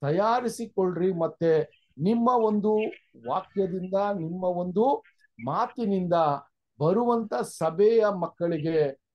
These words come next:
ನೀವು, ನೀವು ಏನ್ ಮಾಡ್ಬೇಕಾಗಿತ್ರಿ? ನೀವು ಒಂದು ಎಕ್ಸಾಂಪಲ್ ಆಗಿರ್ರಿ ಅಂತ ಹೇಳಿ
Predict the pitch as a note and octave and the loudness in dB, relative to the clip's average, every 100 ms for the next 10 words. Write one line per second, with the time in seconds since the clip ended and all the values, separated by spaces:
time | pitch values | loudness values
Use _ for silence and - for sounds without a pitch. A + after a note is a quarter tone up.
0 | _ C#3 D3 C#3+ C#3 D3 C#3 D3+ D3 A#3+ | _ -6 -2 -4 -6 -10 0 0 4 2
1 | - - _ _ _ F3+ G3 F3+ E3+ E3 | 0 -8 _ _ _ 0 2 2 0 -2
2 | D#3 C#3+ C3 A#2 G2 _ _ _ C3 A3 | -4 -4 -6 -10 -12 _ _ _ -2 0
3 | C4 G#3 F3+ F3 - _ C3 C3 D#3 B3+ | 2 4 2 0 -6 _ -12 -6 -4 -4
4 | G4 C3+ A#2 D3+ D3+ D3+ D3 C#3+ C3 B2+ | -6 -14 -8 -2 -2 -2 -2 -2 -4 -6
5 | C3 B2+ A#2 A#2 F#3 A3+ F3 D3 | -6 -6 -6 -4 0 2 2 0